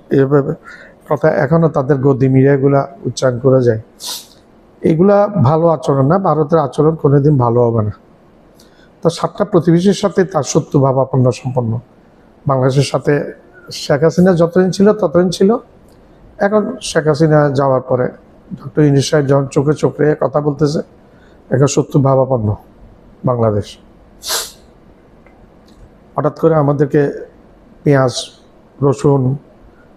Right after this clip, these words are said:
চাউল, অন্যান্য নিত্য প্রয়োজনীয় জিনিসগুলা, আহ, এক্সপোর্ট বন্ধ করে দিয়েছে মোদি, মোদি, ভারতের মোদি। এবং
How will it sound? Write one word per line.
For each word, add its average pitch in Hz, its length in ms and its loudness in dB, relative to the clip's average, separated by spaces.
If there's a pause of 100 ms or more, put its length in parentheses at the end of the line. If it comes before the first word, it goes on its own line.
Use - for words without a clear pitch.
(160)
চাউল, 127 500 0 (600)
অন্যান্য 135 320 4
নিত্য 135 320 2
প্রয়োজনীয় 131 480 2
জিনিসগুলা, 139 500 2
আহ, - 1200 -4
এক্সপোর্ট 143 340 -4
বন্ধ 135 220 0
করে 135 240 2
দিয়েছে 135 400 0
মোদি, 120 360 2
মোদি, 113 360 2 (880)
ভারতের 123 340 0
মোদি। 110 320 0 (1900)
এবং 139 340 -2